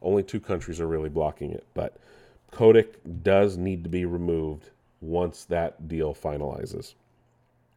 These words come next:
Uh, Nintendo has finally shut down its eShop in Russia.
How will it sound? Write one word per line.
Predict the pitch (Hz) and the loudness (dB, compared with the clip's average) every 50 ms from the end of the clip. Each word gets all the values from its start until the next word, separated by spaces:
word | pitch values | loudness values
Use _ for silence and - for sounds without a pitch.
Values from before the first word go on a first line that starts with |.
| _ _ _ _ _ _ _ _ _ _ _ _ _ _ _ _ - | _ _ _ _ _ _ _ _ _ _ _ _ _ _ _ _ 0
Uh, | 98 101 104 | 4 4 6
Nintendo | 101 117 120 110 - - - 175 190 185 156 139 139 151 151 | 6 6 4 4 4 2 4 4 6 8 10 10 10 10 8
has | 135 117 - | 6 4 2
finally | - - - 127 127 131 131 127 127 | 2 4 6 8 8 8 8 6 4
shut | - - - 123 92 85 | 4 4 2 2 4 4
down | 104 110 110 117 117 | 4 6 6 8 6
its | 107 101 - - | 6 4 2 -2
eShop | - 107 113 110 - - 117 110 110 - | -2 -2 -2 0 2 4 4 6 6 4
in | 101 85 82 | 2 2 4
Russia. | 82 90 104 113 - - 160 160 165 170 | 6 6 6 4 4 2 2 4 2 2